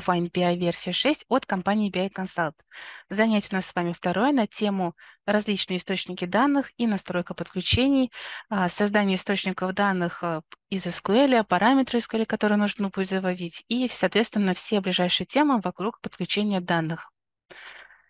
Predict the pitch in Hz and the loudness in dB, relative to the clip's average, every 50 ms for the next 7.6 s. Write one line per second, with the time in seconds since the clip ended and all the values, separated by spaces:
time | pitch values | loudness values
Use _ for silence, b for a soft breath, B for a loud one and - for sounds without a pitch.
0 | B B B B B _ _ _ _ _ _ _ _ _ - 220 240 254 254 226 | B B B B B _ _ _ _ _ _ _ _ _ 2 4 6 8 8 6
1 | 202 - 190 185 180 - 202 202 - - 196 180 180 180 - 190 185 - - 165 | 6 4 2 0 0 0 -2 -2 0 2 2 2 2 2 0 0 0 0 0 0
2 | 165 208 262 254 - _ _ - 196 202 190 - - 214 - - 226 220 226 220 | 0 0 -2 -4 -8 _ _ -6 -2 -2 -2 -2 -2 -4 0 0 2 4 4 4
3 | 208 196 - 202 196 196 202 190 190 180 175 190 202 196 190 185 - - 185 170 | 4 2 2 0 0 0 0 0 -2 -2 -2 -4 -4 -4 -4 -6 -4 -2 -2 -2
4 | 165 156 151 - 196 196 226 - - 240 240 - 254 254 254 254 233 247 240 240 | -2 -4 -8 -8 -6 -6 -4 0 0 0 2 2 2 2 2 2 2 2 2 0
5 | - 240 240 233 - 233 226 214 - - - _ - 202 196 196 190 - - 233 | 0 -2 -4 -2 0 -2 -2 -2 -4 -14 -20 _ -8 -6 -6 -4 -4 -4 -4 0
6 | 233 240 226 214 202 196 - - 214 202 196 196 185 180 175 175 - - - 202 | 2 2 2 2 0 -2 -2 -2 0 0 2 2 0 0 -2 -2 -4 -6 -4 -4
7 | 208 202 _ - 185 175 165 170 180 208 262 | -4 -4 _ -6 -6 -6 -6 -4 -4 -4 -4